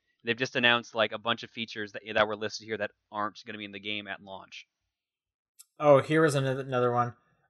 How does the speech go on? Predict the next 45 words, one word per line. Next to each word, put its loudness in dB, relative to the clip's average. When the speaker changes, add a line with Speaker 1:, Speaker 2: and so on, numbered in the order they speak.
Speaker 2:
Uh, 8
there's 0
another 6
mode 10
called 6
Masterpieces, 4
which 2
are 8
timed 4
demos 6
of -12
classic 4
Nintendo 4
games 0
that -12
the -10
characters 4
come -2
from. -18
Speaker 1:
Yeah, 8
Speaker 2:
Like -6
Speaker 1:
that 6
Speaker 2:
Super 0
Mario 10
World, 8
Earthbound, 2
Mega 0
Man. 2
Then 4
once 6
the 0
timer's 6
up, 8
you -6
can -2
go 6
buy 8
them 2
on 0
the 0
Wii 0
U's 2
virtual -6
console. -12
Speaker 1:
Yeah, 6